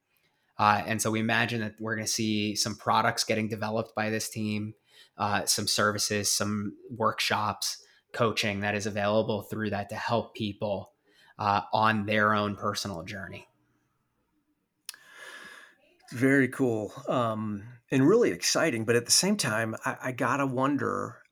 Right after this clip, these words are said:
Speaker 2: uh, you know, if you look at history and, and you look at, um, you know, man has struggled mightily with trying to, uh, define these things. Um, you know, have you had any,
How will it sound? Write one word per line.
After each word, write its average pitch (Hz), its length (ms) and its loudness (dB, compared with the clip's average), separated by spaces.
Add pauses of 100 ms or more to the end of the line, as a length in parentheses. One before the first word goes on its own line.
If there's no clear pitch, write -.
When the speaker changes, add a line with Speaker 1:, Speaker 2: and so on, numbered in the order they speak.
Speaker 2:
uh, 104 500 -2 (400)
you 143 100 -4
know, 123 120 6
if 113 120 -4
you 123 100 2
look 160 200 2
at 120 60 -2
history 110 720 -4 (160)
and, 127 220 0
and 123 160 0
you 117 120 2
look 139 260 2
at, 120 280 4
um, 104 520 2 (280)
you 135 80 0
know, 117 140 4
man 127 600 2 (180)
has 113 300 -2
struggled 117 760 0 (220)
mightily 120 800 2 (140)
with 104 200 -4 (120)
trying 120 420 0 (100)
to, 101 400 -4 (100)
uh, 101 260 -2
define 117 540 2
these 98 260 -2
things. 95 540 -6 (560)
Um, 107 640 -4 (640)
you 160 120 2
know, 135 280 6 (220)
have 165 260 4
you 139 140 8
had 175 520 2
any, 156 480 4